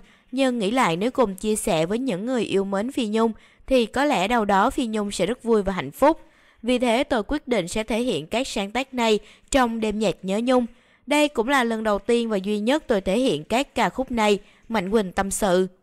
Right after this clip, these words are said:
Điều đáng nói là các con nuôi của Phi Nhung cũng tham gia để tưởng nhớ đến người mẹ đã từng tâm huyết chỉ dạy, thì người hâm mộ lại thắc mắc về sự vắng mặt khó hiểu của Hồ Văn Cường. Từ khi rời xa Phi Nhung đến nay, không ít lần Hồ Văn Cường bị mắng vô ơn với mẹ nuôi,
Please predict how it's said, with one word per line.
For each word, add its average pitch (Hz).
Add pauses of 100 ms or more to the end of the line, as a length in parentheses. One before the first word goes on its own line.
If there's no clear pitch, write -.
(260)
Điều 262
đáng 254
nói 247
là 277
các 285
con 240
nuôi 233
của 208
Phi 247
Nhung 226
cũng 208
tham 247
gia 220
để 202
tưởng 190
nhớ 202
đến 226
người 262
mẹ 190
đã 165
từng 202
tâm 196
huyết 220
chỉ 160
dạy, 190 (280)
thì 269
người 240
hâm 233
mộ 196
lại 175
thắc 240
mắc 294
về 220
sự 151
vắng 202
mặt 214
khó 190
hiểu 202
của 220
Hồ 233
Văn 196
Cường. 202 (960)
Từ 277
khi 277
rời 247
xa 240
Phi 240
Nhung 226
đến 214
nay, 262 (240)
không 269
ít 320
lần 240
Hồ 240
Văn 226
Cường 214
bị 180
mắng 196
vô 277
ơn 202
với 240
mẹ 254
nuôi, 226